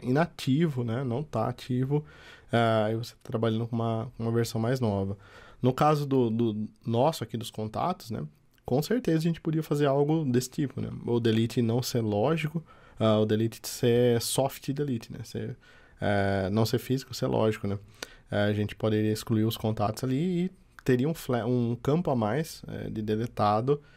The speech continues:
ah, e na hora de, de, em todas as queries você tem que fazer sempre esse where, where deleted igual a false, né? Ou seja, que não esteja deletado, ou where active igual a true,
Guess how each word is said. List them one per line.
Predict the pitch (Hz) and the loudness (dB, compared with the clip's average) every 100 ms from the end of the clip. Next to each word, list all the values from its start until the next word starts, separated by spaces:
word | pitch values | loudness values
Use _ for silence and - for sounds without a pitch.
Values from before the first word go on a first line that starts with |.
| - - - | -20 -20 0
ah, | 117 110 107 104 | 2 4 4 2
e | |
na | 113 117 | 2 4
hora | 117 | 4
de, | 117 120 | 2 0
de, | 104 113 95 117 113 | -2 0 0 0 -2
em | - | -4
todas | - 139 151 | 2 4 4
as | 170 - | 0 -4
queries | - 120 117 135 139 | 0 2 2 0 -2
você | 151 - | -2 -2
tem | - 131 | -4 -4
que | 135 - 143 | -4 -6 -8
fazer | - 143 123 110 120 139 | -2 -2 0 2 0 -2
sempre | - 117 120 | -2 -2 -2
esse | 127 | -2
where, | 156 151 110 101 117 | 0 2 2 0 -2
where | 98 101 110 113 135 147 - - - - - | -2 2 2 2 -2 -4 -10 -20 -20 -20 -10
deleted | 113 117 113 113 123 | 2 4 4 2 0
igual | 127 117 | 2 2
a | 131 | 2
false, | - 107 92 - - | 2 0 0 -6 -12
né? | - 101 | -8 -2
Ou | 123 120 | 0 0
seja, | - 104 | -4 -6
que | - | -4
não | 107 | -4
esteja | 110 110 110 | -2 0 2
deletado, | 110 127 - 101 110 127 | 2 0 0 2 4 4
ou | 120 | 4
where | 113 110 | 2 2
active | 120 - 117 120 | 0 -2 -2 2
igual | 123 113 | 4 2
a | |
true, | 113 104 110 139 | 0 -2 0 0